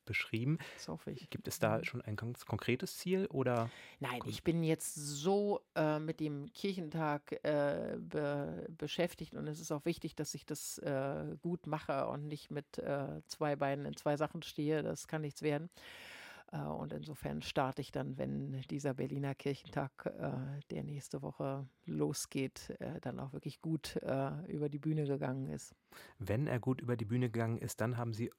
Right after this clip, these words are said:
Speaker 1: ungefähr einen Monat Auszeit und haben mir vorhin verraten, dass schon eine ganz, ganz lange Leseliste
Speaker 2: <laughs>
Speaker 1: quasi auf Ihrem Nachttisch wartet. Was liegt denn darauf?
Speaker 2: Ähm, äh,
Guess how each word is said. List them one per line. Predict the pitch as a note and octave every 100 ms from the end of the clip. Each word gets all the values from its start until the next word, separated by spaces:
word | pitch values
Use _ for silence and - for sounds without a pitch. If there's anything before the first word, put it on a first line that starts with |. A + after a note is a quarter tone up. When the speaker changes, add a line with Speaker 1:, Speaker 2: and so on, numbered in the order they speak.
| -
Speaker 1:
ungefähr | D#3 F3 - -
einen | C3
Monat | D3+ C3+ B2+
Auszeit | - D#3 - D#3
und | C3+
haben | C3+
mir | C3+
vorhin | - A#2 D#3
verraten, | - D3 C3 C#3 C#3+
dass | C3
schon | -
eine | B2+ B2
ganz, | A#2+ D3 E3 -
ganz | B2+ C3+
lange | G#2+ G#2+ C#3
Leseliste | A#2+ A2 C3 B2 G#2 G#2 - F#2+
Speaker 2:
<laughs> | C#3+
Speaker 1:
quasi | - A2 -
auf | -
Ihrem | A#2+ G2
Nachttisch | G2+ - G2+ -
wartet. | F#2+ F#2+ G2 G2+
Was | G2
liegt | G#2+ -
denn | F2+
darauf? | F2+ F2+ F2 - - - - - - - - - - - - - _ E3+
Speaker 2:
Ähm, | D#3+ D#3 D3+ D3 D3 C#3+ C#3+ D3 D#3 - -
äh, | D#3 C#3+